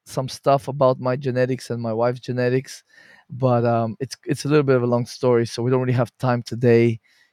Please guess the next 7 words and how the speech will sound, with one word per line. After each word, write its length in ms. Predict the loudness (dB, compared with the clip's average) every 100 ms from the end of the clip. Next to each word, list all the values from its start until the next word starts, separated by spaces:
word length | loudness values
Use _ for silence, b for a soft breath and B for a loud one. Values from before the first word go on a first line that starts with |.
| _ -18
because, 460 | -6 -2 -2 0
um, 220 | 0 0
you 60 | 0
know, 100 | -4
baby 340 | 0 0 0
stuff 480 | -4 -6 -6 -6 -12 -4
beckons. 680 | -2 0 0 0 -2 -10